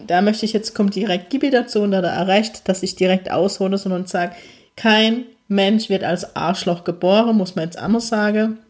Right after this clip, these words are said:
aber manche Menschen entwickeln sich dahin, ja. Und manchmal haben wir auf dem Lebensweg oder auf dem Weg oder wo auch immer ein Arschloch, das unser Weg betritt.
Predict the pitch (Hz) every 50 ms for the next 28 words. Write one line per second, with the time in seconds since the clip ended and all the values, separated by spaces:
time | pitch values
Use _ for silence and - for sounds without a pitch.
0 | _ _ _ _ _ _ _ _ _ _ _ _ _ _ _ - - - 180 180
1 | 180 175 175 175 175 175 190 185 - 196 175 170 170 175 185 185 - 175 - 180
2 | 165 - - 160 160 - - 139 - - - - - - 160 156 165 156 160 175
3 | 190 196 202 202 - _ _ - - - - - - - _ - 180 180 196 226
4 | 247 247 - - 240 240 240 240 226 220 196 190 190 180 170 170 - 185 170 170
5 | 175 175 196 220 226 226 220 220 - - 190 196 202 196 208 - 165 170 165 165
6 | 165 - - 170 175 214 220 208 220 220 202 175 175 175 170 160 160 160 - -
7 | 202 208 202 190 196 202 - - _ _ _ _ _ _ _ _ _ _ - -
8 | - 151 156 160 151 - - 185 165 135 - - - - - - 175 175 165 165
9 | 170 - 160 151 156 160 156 - - 165 160 - - - - - -